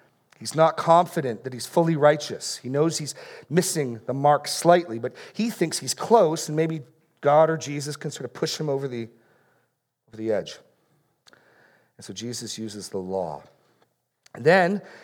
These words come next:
Jesus gives him this command in verse twenty-two. When Jesus heard this, he said to him,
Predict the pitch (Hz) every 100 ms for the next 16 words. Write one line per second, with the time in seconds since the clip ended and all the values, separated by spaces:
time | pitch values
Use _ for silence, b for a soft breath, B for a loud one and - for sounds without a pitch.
0 | B B 151 160 160 156 - _ _ -
1 | 156 147 147 131 - 139 135 131 104 92
2 | 113 117 107 - 123 113 113 - 120 98
3 | _ _ _ _ _ _ b b b b
4 | 120 139 185 196 - 185 190 139 160 160
5 | - 151 - 226 220 156 120 120 107 156